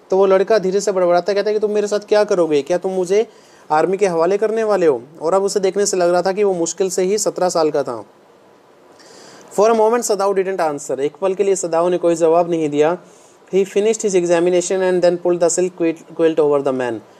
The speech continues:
उसने इसके घाव को एग्जामिन किया और उसके बाद उसके ऊपर सिल्क की रज़ाई डाल दी। "I do not know myself what I shall do with you," he said।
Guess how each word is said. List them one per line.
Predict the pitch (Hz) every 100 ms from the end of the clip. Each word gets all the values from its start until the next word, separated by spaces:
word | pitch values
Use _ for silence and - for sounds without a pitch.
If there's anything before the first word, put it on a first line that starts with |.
| - -
उसने | 170 202
इसके | 185 196
घाव | 165 156 165 180
को | 180
एग्जामिन | 160 156 151 180
किया | 185 220 214
और | 180
उसके | - 175
बाद | 170
उसके | 160 -
ऊपर | 165 180
सिल्क | 175 156 156
की | 156
रज़ाई | 139 143 196
डाल | 185 135 131
दी। | 123 98 _ _ _ _ _ _ _ _ 180
"I | 196
do | 226
not | 254 254
know | 226
myself | 208 196 202 202
what | 185
I | 190
shall | 180 190 180
do | 185 175
with | 156
you," | 143 165 127
he | 147
said। | 151 127